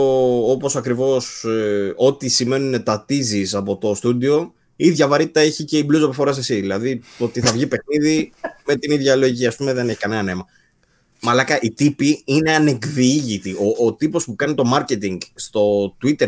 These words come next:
τους και στο, δεν ξέρω και πού, στο διάλογο αλλού, δεν ξέρω αν φταίει η Warner Bros. ή αν φταίει το στούντιο,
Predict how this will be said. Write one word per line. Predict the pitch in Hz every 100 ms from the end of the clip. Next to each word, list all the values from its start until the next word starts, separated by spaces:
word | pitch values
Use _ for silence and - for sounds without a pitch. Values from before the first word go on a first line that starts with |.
| -
τους | 101 -
και | 98
στο, | - 101 104
δεν | 113
ξέρω | 120 139
και | 117
πού, | 120
στο | - 107
διάλογο | 123 113
αλλού, | 98 98 110 - _
δεν | 127
ξέρω | 139 170
αν |
φταίει | 165 143
η |
Warner | 123 113 98
Bros. | 95 101 - _ _
ή | 117
αν | 120
φταίει | -
το | 104
στούντιο, | - 113 98 95 92